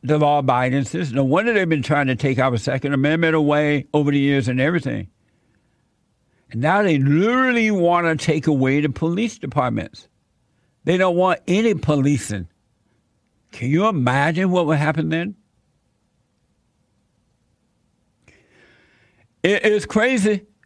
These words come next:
It is a battle between evil.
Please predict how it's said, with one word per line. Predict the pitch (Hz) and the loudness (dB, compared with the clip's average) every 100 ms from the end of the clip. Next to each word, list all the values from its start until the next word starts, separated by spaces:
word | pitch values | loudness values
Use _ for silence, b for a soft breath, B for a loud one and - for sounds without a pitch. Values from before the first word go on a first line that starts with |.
| _ _ _ _ _ _ _ _ _ - | _ _ _ _ _ _ _ _ _ -2
It | 156 - | -2 2
is | 180 147 | 0 2
a | 180 170 | 2 2
battle | 123 156 170 185 | 2 2 2 2
between | 180 165 165 170 151 | 0 0 0 0 -2
evil. | - 170 160 107 92 - | 0 0 0 -2 -4 -10